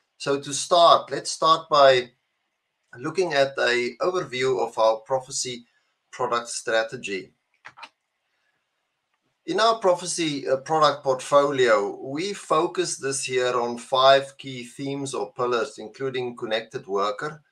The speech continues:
smart factory and lean, enterprise-wide operations, circularity and sustainability, and flexible deployment.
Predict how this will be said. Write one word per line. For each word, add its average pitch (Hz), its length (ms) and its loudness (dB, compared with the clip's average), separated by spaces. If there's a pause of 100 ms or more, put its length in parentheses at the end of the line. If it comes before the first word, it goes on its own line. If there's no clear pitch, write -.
(300)
smart 135 440 4
factory 131 420 -4
and 110 220 -6
lean, 127 420 -6 (640)
enterprise-wide 156 840 4
operations, 120 1000 -2 (640)
circularity 156 720 2
and 160 100 -2
sustainability, 143 880 -2
and 143 140 -6
flexible 147 560 -6
deployment. 120 840 -4